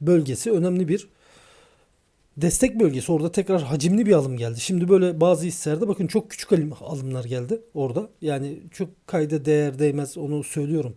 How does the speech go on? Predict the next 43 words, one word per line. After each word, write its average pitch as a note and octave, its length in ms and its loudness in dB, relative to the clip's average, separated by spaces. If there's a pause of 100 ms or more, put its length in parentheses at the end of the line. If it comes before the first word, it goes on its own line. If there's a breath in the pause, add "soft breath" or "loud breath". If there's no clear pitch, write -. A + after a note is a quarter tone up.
hisseleri, B2+ 540 -10 (120)
e, B2 480 -10
teknik - 320 -12
analizini C3+ 300 -8
yaparken D#3+ 380 -4
hani D#3 180 -4
dikkat E3+ 280 -2
edin B2 120 -6
diyorum. A2 180 -8
Çok, D#3 180 -12 (720 soft breath)
e, - 60 -20 (160)
şey, F3+ 240 0
hacimsiz D#3+ 500 -2
bir D3 100 -4
dönüş. E3 340 -8 (400 soft breath)
Ama A3+ 200 2
burada B3+ 200 -2
biraz A3+ 260 2
daha A3+ 140 4
hacimli A3 340 0
geldi. C3+ 220 0
O F#3+ 120 2
yüzden G3 280 0 (140)
aşağıda F#3 440 0
yeni F3 260 2
giren D#3+ 240 -2
arkadaşlar C#3 520 -6
varsa D#3 280 -2
özellikle, A#2 480 -6 (960)
ama D#3 180 -4
tabii D3 400 -4
on D3+ 100 -6
yedi, C#3+ 220 -2
on C#3+ 80 -4
sekize C3+ 260 -8
yakalananlar C3 440 -6
varsa C3 280 -8
onlar E3+ 220 -6
için F#3+ 380 -12
bir D#3 40 -12
şey F#3 200 -8
değişmiyor E3+ 380 -4
aslında. G2 340 -14